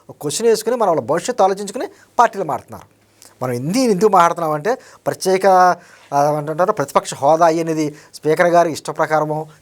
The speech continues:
చంద్రబాబు గారికి ఇష్ట ప్రకారమో, పవన్ కళ్యాణ్ గారికి ఇష్ట ప్రకారం ఇచ్చేది కాదు, అది ప్రజలు ఇచ్చేది. ప్రజలు నీకు ఇవ్వలేదు, ఇవ్వలేదు కాబట్టి ప్రజలు ఇచ్చిన ఏ హోదాలు ఇచ్చారో ఆ హోదాలోనే కూర్చోబెడతారు. నువ్వు పారిపోతున్నావన్న మాటకే అది చెప్పుకోకుండా,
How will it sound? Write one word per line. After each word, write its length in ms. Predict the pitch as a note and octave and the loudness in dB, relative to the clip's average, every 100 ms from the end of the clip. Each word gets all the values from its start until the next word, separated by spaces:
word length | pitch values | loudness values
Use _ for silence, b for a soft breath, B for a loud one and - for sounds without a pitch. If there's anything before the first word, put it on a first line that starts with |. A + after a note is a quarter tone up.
| - | -6
చంద్రబాబు 380 | C3 D#3+ E3 D#3+ | -2 4 4 4
గారికి 180 | E3 C#3 | 0 -2
ఇష్ట 140 | - | -10
ప్రకారమో, 440 | D3+ D3+ D3+ D3+ D3+ | -6 -2 0 0 0
పవన్ 240 | C#3+ D#3+ | 0 -2
కళ్యాణ్ 200 | E3 E3+ | -2 -4
గారికి 100 | D#3+ | -4
ఇష్ట 180 | A#2+ - | -8 -8
ప్రకారం 300 | D3 D3+ D#3 | -4 -2 -2
ఇచ్చేది 260 | - C#3 B2 | -2 -4 -4
కాదు, 420 | A2+ C3 A3+ D#4+ B B | -4 0 0 -2 B B
అది 100 | C3 | -14
ప్రజలు 320 | - A#2 G3 | -4 -2 0
ఇచ్చేది. 420 | C4 - E3 G#3+ D4+ B B F#3 | -2 0 0 -2 -6 B B 0
ప్రజలు 220 | G3 C4+ | 2 0
నీకు 120 | G#3 | 2
ఇవ్వలేదు, 320 | G#3+ B3 C#3 - _ _ _ _ _ | 2 2 0 -10 _ _ _ _ _
ఇవ్వలేదు 320 | A3+ A#3 A#3 | 0 2 2
కాబట్టి 440 | A3 A3+ A#3+ D#4 - b b | 2 2 2 0 -6 b b
ప్రజలు 220 | B2+ D#3+ C4 | -2 0 -2
ఇచ్చిన 220 | - A#3+ | -4 2
ఏ 140 | F#3+ | 2
హోదాలు 340 | G#3+ A3+ A3+ A#3 | 4 4 2 0
ఇచ్చారో 220 | B3+ C4+ | 0 0
ఆ 40 | |
హోదాలోనే 440 | F#3 A3+ A#3 C4 C#4+ | 4 2 4 2 0
కూర్చోబెడతారు. 580 | C4 C4 G#3+ F3+ C#3+ b b b b | 2 2 2 2 -2 b b b b
నువ్వు 160 | A#3+ B3+ | -4 -2
పారిపోతున్నావన్న 840 | - D#3 A#3 A#3+ B3 A#3+ A#3+ A#3+ | 2 2 4 2 2 0 0 0
మాటకే 600 | A#3 C4+ A3+ A#3+ A3 G#3+ b b b - | 2 2 2 2 2 0 b b b -2
అది 120 | F#3 | 2
చెప్పుకోకుండా, 760 | A#3+ A#3 A3+ G#3+ A3 G#3 G3+ | 2 2 -2 -2 0 2 2